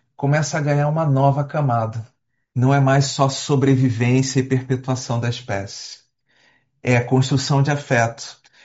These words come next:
é fortalecimento do outro diante das relações de intimidade, é construção de memórias afetivas através da alimentação.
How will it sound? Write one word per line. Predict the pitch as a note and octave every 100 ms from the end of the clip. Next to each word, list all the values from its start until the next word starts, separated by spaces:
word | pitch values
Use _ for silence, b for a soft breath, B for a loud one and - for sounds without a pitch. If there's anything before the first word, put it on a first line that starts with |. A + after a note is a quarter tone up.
| b b
é | A#2
fortalecimento | - - D#3+ - - D#3 C#3+ C#3 - D#3 C3 C3+ D3 C#3 C3 B2
do | A2 C3+
outro | A#2+ C3+ C3+ C3+ A#2+
diante | G#2 A#2+ B2 C3 -
das | B2 A#2
relações | A#2 A2+ - A#2+ A2+
de | A2
intimidade, | A2 A#2+ A#2 A2+ A2 G#2 G2+ - - _ b b b b _ -
é | C3+ D3+
construção | D3+ - F3+ A3 A3+ F#3+ F3+ - - F#3 G3+ F3
de | B2+ D#3
memórias | D#3+ D#3+ C#3 C3+ F#3+ G3+ E3+ C3+ B2+ C#3
afetivas | C#3 - C3 C3+ - D3 B2+ B2 B2 - -
através | B2 B2+ B2 A2+ A#2+ A2+
da | A2+
alimentação. | A2+ A2 A2 A#2+ A#2 - G#2+ G#2+